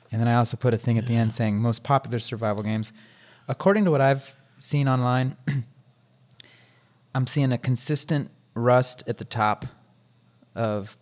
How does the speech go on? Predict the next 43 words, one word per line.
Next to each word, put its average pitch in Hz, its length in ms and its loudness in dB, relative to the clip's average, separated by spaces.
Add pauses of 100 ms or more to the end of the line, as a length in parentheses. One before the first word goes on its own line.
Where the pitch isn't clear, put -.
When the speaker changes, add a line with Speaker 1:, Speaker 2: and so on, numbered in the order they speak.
(160)
Speaker 1:
playership 120 500 0 (240)
t-, 127 140 -6
today. 120 340 0
Like, 113 240 -2 (300)
it's 107 240 -6
the, - 220 -8
one 123 160 -2
of, 110 120 -4
it's - 200 -14
the 135 200 -4
top, 131 360 0
if - 280 -6 (600)
it's - 100 -8
one 160 140 6
of 151 80 2
the 147 80 0
top, 135 320 2
if 147 200 0
not 139 280 0
the 127 100 -6
very 120 340 0
top 113 300 -2
game 120 340 -2 (220)
in 113 80 -8
s-, - 140 -8
in 113 160 -4
survival 117 400 0
genre. 123 440 0 (440)
And 120 340 -2
for - 240 -2
me 165 160 2
personally, 170 640 0 (380)
I 135 80 0
put - 280 -2 (840)
Ark 120 340 0
and 110 180 -6
Rust 117 280 -2
kind 123 160 -4
of 107 80 -6
at 107 60 -10
the - 80 -16
same 120 340 -4
level. 123 380 -2